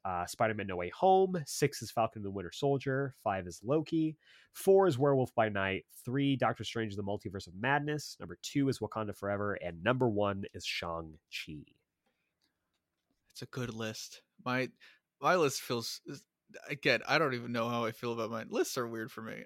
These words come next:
Speaker 2: I, I, I'm a,
Speaker 1: <laughs> Lists
Speaker 2: I'm
Speaker 1: are
Speaker 2: a,
Speaker 1: tough.
Speaker 2: I'm a
Speaker 1: Lists are
Speaker 2: tier
Speaker 1: tough.
Speaker 2: guy. Yeah. Um, at sixteen, I've got Thor, uh, as one does. I've got,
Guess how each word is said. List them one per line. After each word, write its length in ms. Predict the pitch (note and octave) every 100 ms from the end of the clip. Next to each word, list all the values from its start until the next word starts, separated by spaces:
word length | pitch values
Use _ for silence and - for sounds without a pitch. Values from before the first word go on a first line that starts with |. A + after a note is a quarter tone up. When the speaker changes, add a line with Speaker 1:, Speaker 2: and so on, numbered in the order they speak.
| -
Speaker 2:
I, 120 | F3+
I, 40 | - - - F#3+ D#3 -
I'm 160 | G#3 F#3+
a, 160 | D3 E3+
Speaker 1:
<laughs> 20 |
Lists 180 | G3 F3+
Speaker 2:
I'm 40 |
Speaker 1:
are 20 |
Speaker 2:
a, 40 | D#3+
Speaker 1:
tough. 200 | B2 -
Speaker 2:
I'm 140 | D3
a 40 | D3+ B2
Speaker 1:
Lists 20 | A#2+
are 40 |
Speaker 2:
tier 240 | - C#3
Speaker 1:
tough. 120 | A#2+ G2+
Speaker 2:
guy. 160 | G#2 -
Yeah. 260 | C3+ A2+ - - - _ -
Um, 260 | C3 B2 A#2+
at 120 | D3 C#3+
sixteen, 380 | E3 - D#3+
I've 120 | D#3 D3+
got 180 | E3
Thor, 400 | - D3+ C#3 F#3+ _ _ _ -
uh, 280 | B2 A#2+ A2+
as 180 | A#2+ A#2+
one 140 | A#2+
does. 320 | B2+ D#3+ D#3+ -
I've 120 | A#2+
got, 200 | A#2+ A2